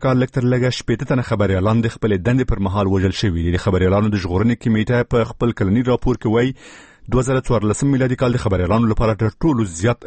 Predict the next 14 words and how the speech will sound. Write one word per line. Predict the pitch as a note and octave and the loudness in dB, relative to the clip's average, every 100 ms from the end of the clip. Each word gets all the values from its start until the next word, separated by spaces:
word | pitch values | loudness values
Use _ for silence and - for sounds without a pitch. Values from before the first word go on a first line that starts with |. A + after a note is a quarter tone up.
| - | -4
خطرناک | G#2+ G2+ F2 F#2+ F2 - | -4 -2 0 0 0 -2
و. | |
په | G#2+ F#2+ | -2 0
دې | F#2+ | 0
پیښو | G#2 F#2+ | -2 -4
کې | - G2 | -2 2
یو | G2 G2+ | 2 0
تن | A2 | 0
په | A2 | -2
افغانستان، | G#2 G2 F#2+ A#2 A#2+ G#2 | -2 -2 0 0 0 2
ولس | A#2 A#2 - | 0 -2 -4
په | - | -8
سوریه، | - F2+ F2+ B2+ | -4 0 0 0
پنځه | A2+ G#2 | 0 0